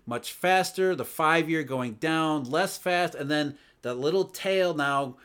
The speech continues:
in the long end of the curve where rates are starting to steepen out at the back with the, like the, the Treasury curve, the market is telling you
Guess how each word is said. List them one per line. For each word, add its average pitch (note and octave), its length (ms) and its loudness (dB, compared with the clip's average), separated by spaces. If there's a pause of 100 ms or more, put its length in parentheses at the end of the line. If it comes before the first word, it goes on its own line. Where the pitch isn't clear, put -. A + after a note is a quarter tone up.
(140)
in C3 80 -6
the B2 100 -2
long C#3 400 2
end C3 200 -4
of B2+ 100 -4
the B2+ 80 -6
curve D#3 460 2
where A#2 300 0
rates C#3+ 300 -2
are D3 120 -6
starting C3 400 -4
to C3 80 -12
steepen C#3+ 500 -8
out A2 180 -4
at A2+ 120 -6
the C3 80 -6
back F#3+ 440 0
with B2+ 180 -6
the, C3 200 -14 (300)
like A#2+ 200 -8
the, B2 240 -8
the B2 280 -6
Treasury G3+ 340 4
curve, B2 400 0 (480)
the A2+ 80 -12
market D3+ 400 -2
is D3+ 220 -8
telling B2 400 -8
you A#2+ 320 -8